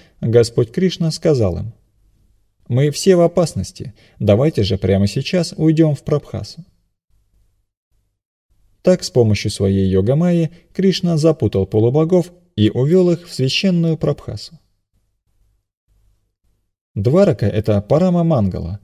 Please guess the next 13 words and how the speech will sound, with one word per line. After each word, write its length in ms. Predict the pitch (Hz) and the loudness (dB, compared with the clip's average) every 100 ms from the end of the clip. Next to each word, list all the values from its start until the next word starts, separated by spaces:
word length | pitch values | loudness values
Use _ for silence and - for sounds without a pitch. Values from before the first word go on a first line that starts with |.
| _ - | _ -4
обитель 480 | 120 180 180 123 | 0 2 0 -4
всего 320 | - 156 165 156 | -4 -2 0 2
благоприятного, 880 | 135 123 151 151 104 - 80 101 - _ _ | 2 0 0 0 -2 -4 -10 -10 -14 _ _
и 140 | - 104 | -4 0
потому 400 | 104 107 98 110 | 0 0 0 0
здесь 320 | 139 180 - | 0 0 0
не 200 | 160 165 | 0 2
может 300 | 147 123 117 | 2 0 0
быть 180 | 113 104 | 0 0
даже 260 | 101 95 | 0 0
намека 460 | 107 143 175 170 143 | 0 0 0 0 0
на 120 | 143 | 0
несчастье. 600 | 143 139 - - - - | 0 -2 -8 -12 -14 -20